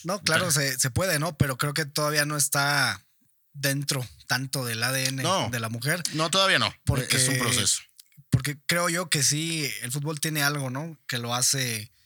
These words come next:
Speaker 1: Ahorita, por ejemplo, platicabas de, de la diferencia o cómo se ha hecho el fútbol. Creo que sí es calidad, también es espectáculo, y
Speaker 2: Sí.
Speaker 1: obviamente el espectáculo va ligado a la calidad futbolística y a lo que vemos en el recuadro, ¿no? De juego,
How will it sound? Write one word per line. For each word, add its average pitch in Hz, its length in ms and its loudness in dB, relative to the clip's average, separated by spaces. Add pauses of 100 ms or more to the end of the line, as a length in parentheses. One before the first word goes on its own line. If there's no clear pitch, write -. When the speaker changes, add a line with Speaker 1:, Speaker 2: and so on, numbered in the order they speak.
(300)
Speaker 1:
Ahorita, 135 300 -2
por 131 220 -4
ejemplo, 151 180 -2
platicabas 139 540 0
de, 113 300 -4 (100)
de 123 140 -4
la 117 100 -2
diferencia 123 640 0
o 117 100 -6
cómo 143 200 -4
se 135 120 2
ha 131 60 0
hecho 131 200 0
el 131 80 -4
fútbol. 131 340 -4 (540)
Creo 175 320 2
que 175 120 2
sí 170 720 0 (420)
es 139 260 2
calidad, 151 560 2 (200)
también 127 280 -2
es 139 120 0
espectáculo, 180 680 -4
y - 60 -14
Speaker 2:
Sí. 135 40 -4
Speaker 1:
obviamente 107 420 0
el 123 60 -2
espectáculo 123 680 -6
va 123 100 -2
ligado 139 320 0
a - 20 -2
la 127 140 -2
calidad 123 360 -4
futbolística 139 600 -2
y 139 40 -2
a 123 60 0
lo 117 100 -4
que 117 120 -4
vemos 123 300 -2
en 113 100 -6
el 104 160 -8
recuadro, 131 500 -4
¿no? 139 160 -6
De 143 80 -4
juego, 151 340 -4